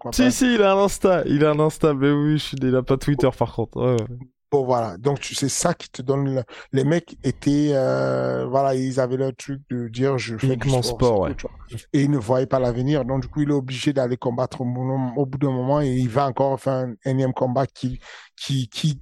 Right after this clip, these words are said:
Speaker 1: qui va gâcher et salir tout l'héritage qu'il a construit.
Speaker 2: Mhm.
Speaker 1: Tu sais, le mec, qui,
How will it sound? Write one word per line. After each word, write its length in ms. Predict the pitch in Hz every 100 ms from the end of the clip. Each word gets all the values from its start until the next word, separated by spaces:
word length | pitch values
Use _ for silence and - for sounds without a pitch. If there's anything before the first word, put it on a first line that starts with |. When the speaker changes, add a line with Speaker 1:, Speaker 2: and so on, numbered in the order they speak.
| -
Speaker 1:
qui 140 | -
va 160 | 143 131
gâcher 760 | 120 - 143 113 - 147 151 -
et 80 | 131
salir 720 | - - 135 131 139 147 156 _ _ _ _ _ _ -
tout 200 | 208 202
l'héritage 640 | 160 139 123 - 131 123
qu'il 180 | - 127
a 60 | 123
construit. 480 | - 110 - 123 - _ _
Speaker 2:
Mhm. 100 | 123
Speaker 1:
Tu 80 | 120
sais, 60 | 135
le 100 | 135
mec, 180 | 143 135
qui, 200 | -